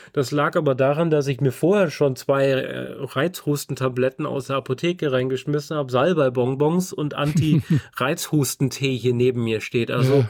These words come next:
Speaker 2: Ja, ja.
Speaker 1: einmal volles Programm bitte.
Speaker 2: Ja, ja,
Speaker 1: Und ich
Speaker 2: so
Speaker 1: muss
Speaker 2: ähnlich
Speaker 1: wirklich
Speaker 2: ge-
Speaker 1: aufpassen, dass mein Hals gerade nicht so arg
Speaker 2: Mhm.
Speaker 1: wehtut, sonst huste ich direkt wieder.
Speaker 2: Mhm. Ja, es, so ge-, so war's ja bei mir das letzte Mal auch, gell. Da hatte ich auch eine Erkältung noch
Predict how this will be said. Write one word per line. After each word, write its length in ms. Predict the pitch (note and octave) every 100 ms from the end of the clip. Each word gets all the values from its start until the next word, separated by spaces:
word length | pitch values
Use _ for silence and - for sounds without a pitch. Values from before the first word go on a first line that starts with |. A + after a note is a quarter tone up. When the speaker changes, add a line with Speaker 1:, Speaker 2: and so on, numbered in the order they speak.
| -
Speaker 2:
Ja, 180 | A#2+ A#2+ -
ja. 80 |
Speaker 1:
einmal 260 | D3+ E3 E3+
volles 360 | - E3+ F3 -
Programm 500 | - C#3 C3 C#3+ C3
bitte. 360 | G2+ - - _ _ _ _ -
Speaker 2:
Ja, 260 | C3+ B2+ C3+
ja, 200 | D#3 F3
Speaker 1:
Und 120 | D3
ich 100 | C3+
Speaker 2:
so 40 | F3+
Speaker 1:
muss 100 | F3
Speaker 2:
ähnlich 100 | F#3+
Speaker 1:
wirklich 220 | D#3+ D#3+ E3
Speaker 2:
ge- 60 |
Speaker 1:
aufpassen, 460 | C#3 D#3 - D#3 -
dass 180 | D3 D3
mein 180 | C3+ A#2+
Hals 240 | C#3+ -
gerade 280 | - C#3 C3+
nicht 200 | C3+ -
so 140 | C3+
arg 180 | B2+ C#3
Speaker 2:
Mhm. 100 | C#3
Speaker 1:
wehtut, 380 | B2+ C#3 C#3 B2+
sonst 280 | C3+ A#2 -
huste 240 | B2 -
ich 80 | A#2+
direkt 340 | B2+ A2 -
wieder. 220 | A2+ G#2 G2
Speaker 2:
Mhm. 260 | B2+ C#3 - -
Ja, 140 | D3
es, 140 | D#3+ -
so 260 | C#3+ F3
ge-, 260 | D#3 F3+ F#3+
so 160 | F3
war's 180 | E3 E3+
ja 80 | D#3+
bei 140 | D#3+
mir 160 | D#3+ E3
das 120 | D#3+
letzte 280 | E3 - -
Mal 180 | D#3 D3
auch, 240 | C3+ D3+ -
gell. 140 | C#3
Da 140 | C3+ C3+
hatte 120 | D3+
ich 140 | C3+
auch 160 | C#3 D#3+
eine 100 | F#3
Erkältung 500 | E3+ E3 F3+ F#3+ F#3+
noch 260 | F#3 -